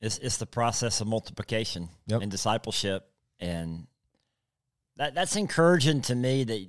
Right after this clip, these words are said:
Speaker 1: that you took the time to encourage Adam and Jennifer. You know, because really they're, like,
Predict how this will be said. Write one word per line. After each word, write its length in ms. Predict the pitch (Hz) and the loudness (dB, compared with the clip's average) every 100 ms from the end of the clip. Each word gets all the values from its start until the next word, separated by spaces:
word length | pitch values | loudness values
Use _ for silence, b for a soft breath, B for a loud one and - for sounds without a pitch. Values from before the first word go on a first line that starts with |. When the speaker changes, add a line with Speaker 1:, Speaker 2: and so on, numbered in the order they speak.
| - | -10
Speaker 1:
that 100 | 107 | -8
you 220 | 107 120 | -2 -2
took 280 | 127 127 117 | 2 0 0
the 80 | 117 | -4
time 480 | - 113 113 107 101 | -4 -2 0 -2 -4
to 480 | - 110 107 101 92 - _ _ _ _ _ _ _ - | -2 0 0 0 -4 -8 _ _ _ _ _ _ _ -12
encourage 480 | - 110 - 107 95 | -2 -2 0 -2 -2
Adam 240 | 95 90 85 | 0 -2 -4
and 100 | 82 | -6
Jennifer. 400 | 82 82 - 71 _ _ _ _ _ _ _ _ - | -8 -10 -12 -16 _ _ _ _ _ _ _ _ -6
You 100 | 107 | 0
know, 80 | 117 | 0
because 300 | 127 131 117 | 2 0 0
really 360 | 135 190 180 | 2 4 4
they're, 280 | 120 127 147 | 2 0 2
like, 360 | 139 123 107 | 4 2 2